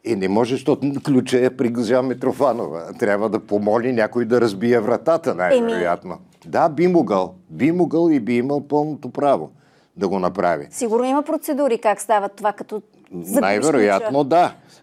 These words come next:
Speaker 1: А, е, разбира се, може да се реши, че това е посегателство към вещната собственост на, а, руската държава. Ако тя толкова държи на вещната си собственост, но не желае църквата вътре,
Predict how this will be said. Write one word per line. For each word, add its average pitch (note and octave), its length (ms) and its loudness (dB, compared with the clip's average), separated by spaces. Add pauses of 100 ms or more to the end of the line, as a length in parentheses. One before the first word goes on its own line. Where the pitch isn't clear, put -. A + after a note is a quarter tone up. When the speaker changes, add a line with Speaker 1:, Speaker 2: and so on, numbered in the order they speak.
Speaker 1:
А, G2+ 260 2
е, B2 280 2
разбира A2 440 2
се, D3 160 0
може C3 300 0
да A#2+ 100 -4
се A#2 400 0
реши, A2 260 -2
че B2+ 200 -10
това B2+ 140 0
е B2+ 40 0
посегателство A#2+ 920 -2
към A2+ 220 0
вещната A2 680 -2
собственост G#2 760 -4
на, A2 320 0
а, F#2+ 480 -6
руската G#2 460 -2
държава. F#2 460 -2 (280)
Ако F#2+ 300 -4
тя C3 180 0
толкова D#3+ 480 0
държи A#2+ 340 0
на A2+ 140 0
вещната G#2 640 -4
си - 160 -14
собственост, D#2+ 800 -10 (300)
но A2 240 0
не G#2 220 0
желае G#2 760 0 (240)
църквата A2 580 0
вътре, F#2 400 0